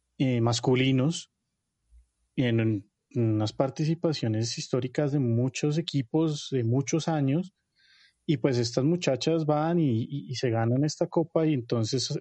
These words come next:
ahora salen es a deber. Frente al tema, lo último que, eh, ha sonado en medios, lo más reciente, fue esta solicitud que se hizo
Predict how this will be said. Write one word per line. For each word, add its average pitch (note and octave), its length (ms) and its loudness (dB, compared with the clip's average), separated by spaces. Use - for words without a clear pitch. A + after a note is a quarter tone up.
ahora B2+ 400 2
salen C3 360 0
es C3 280 -2
a D3 140 0
deber. A2+ 320 0
Frente E3+ 320 0
al D3 120 2
tema, G3+ 280 2
lo B3+ 100 2
último G3+ 380 0
que, F#3 580 0
eh, C#3 380 2
ha B2+ 100 2
sonado E3+ 360 0
en F3 120 2
medios, F3 560 2
lo D3+ 80 2
más A#2+ 160 0
reciente, E3+ 800 0
fue E3+ 200 2
esta E3+ 260 0
solicitud G3 720 0
que E3+ 100 0
se E3 180 0
hizo C3+ 500 0